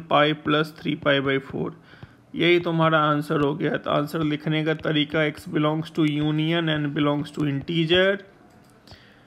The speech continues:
n pi plus pi by four, n pi plus three pi by four।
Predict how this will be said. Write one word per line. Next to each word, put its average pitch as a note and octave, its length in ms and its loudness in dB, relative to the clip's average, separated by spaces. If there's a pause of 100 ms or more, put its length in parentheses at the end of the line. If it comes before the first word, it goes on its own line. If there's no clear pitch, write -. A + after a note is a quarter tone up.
(180)
n F#3 400 2 (120)
pi E3+ 320 6 (140)
plus G3+ 340 2 (120)
pi D#3 120 6 (180)
by D3 140 4 (160)
four, E3+ 440 2 (280)
n E3+ 320 2 (100)
pi D#3 160 6 (220)
plus E3+ 280 2 (120)
three D3+ 160 -2
pi E3 240 0
by D3 180 -2 (120)
four। - 160 -4